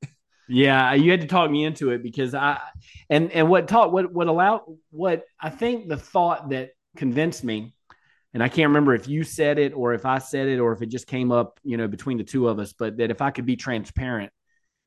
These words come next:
Speaker 2: and just, you know, just tell, I can't pass myself off as an expert. I mean, I, you know, at that time I was far from that. I mean, I'm still far from that, but I mean, I was way down the line. And, um, but, you know, the show is about the guests that we bring on mostly.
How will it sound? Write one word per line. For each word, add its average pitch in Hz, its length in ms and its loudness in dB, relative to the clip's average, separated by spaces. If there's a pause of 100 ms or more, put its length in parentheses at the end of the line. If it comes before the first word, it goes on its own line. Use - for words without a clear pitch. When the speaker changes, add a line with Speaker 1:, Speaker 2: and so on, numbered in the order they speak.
(140)
Speaker 2:
and 110 180 -4
just, 120 460 -4
you 131 160 -4
know, 120 160 4
just 135 260 -4
tell, 139 180 -4 (160)
I 131 200 -2
can't 160 280 -4
pass 147 240 0
myself 120 300 -2
off 127 200 4
as 107 100 -8
an 107 80 -8
expert. 98 480 -6
I 107 40 -4
mean, 110 140 -6
I, 110 120 -6
you 117 120 -8
know, 107 180 -6
at 110 180 -6
that 143 180 0
time 117 200 0
I 107 100 0
was 98 260 -10 (260)
far 151 260 6
from 104 220 -4
that. 107 360 -2
I 110 60 -8
mean, 110 160 -6
I'm 110 260 -4
still 139 280 -2
far 98 240 -4
from 92 160 -12
that, 92 240 -10
but 95 160 -16 (180)
I 104 140 -14
mean, 101 140 -8
I 113 60 -4
was 92 180 -10
way 110 180 -4
down 98 160 -6
the 92 80 -10
line. 92 300 -10 (580)
And, 123 220 -2
um, 113 500 -2
but, 135 380 -2
you 156 80 -6
know, 151 120 0
the 139 80 -2
show 180 340 -4
is 165 120 -2
about 135 360 0
the 120 60 -6
guests 131 300 -2
that 104 100 -6
we 101 120 -4
bring 98 260 -8
on 95 160 -8
mostly. 101 480 -10